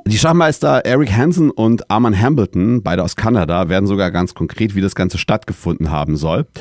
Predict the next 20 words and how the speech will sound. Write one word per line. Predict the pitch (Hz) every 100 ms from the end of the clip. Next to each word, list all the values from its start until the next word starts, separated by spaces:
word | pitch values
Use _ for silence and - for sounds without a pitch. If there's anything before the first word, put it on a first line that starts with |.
| 101 98 - -
Nämlich | 95 110 139 127
habe | 104 104
Niemann | 87 95 107 175 110 123 - - - - -
sich | 98 104 -
Tipps | 240 - -
geben | 90 76
lassen | 71 71 - 165 - _ -
über | 165 233 220 -
ein, | 95 104 104
über | 98 98
das | 95
Internet | - 160 214 196 160
steuerbares | - 113 117 110 101 98 -
Sexspielzeug, | - 98 - - 87 82 - 82 127 - _ - -
das | 120 127
er | 117
in | 110
seinem | 110 120
Gesäß | 107 90 104 -
hatte. | 78 -